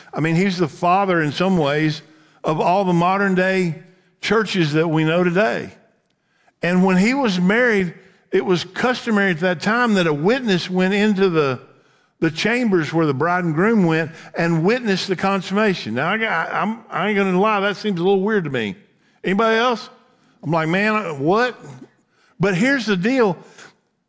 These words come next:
The, it was, it was vital that the marriage be consummated. And sex was the means by which they did that.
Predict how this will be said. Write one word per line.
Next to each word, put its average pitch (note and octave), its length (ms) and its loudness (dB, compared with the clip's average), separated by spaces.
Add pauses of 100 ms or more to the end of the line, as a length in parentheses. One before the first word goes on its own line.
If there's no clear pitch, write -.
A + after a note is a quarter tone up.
The, G4+ 300 -4 (100)
it G#3+ 120 2
was, F3+ 360 -2
it F#3+ 60 2
was D3+ 240 0
vital F3 760 -2 (640)
that D#3+ 180 0
the D#3 100 0
marriage F#3+ 580 2
be D3+ 120 -4
consummated. D3+ 1120 -4 (1700)
And F3 140 0
sex A#3+ 480 -2
was G3+ 240 2
the F#3+ 140 0
means G#3 500 2
by E3+ 180 0
which F3 300 -2
they E3 220 0
did D3+ 320 0
that. G#2 320 -4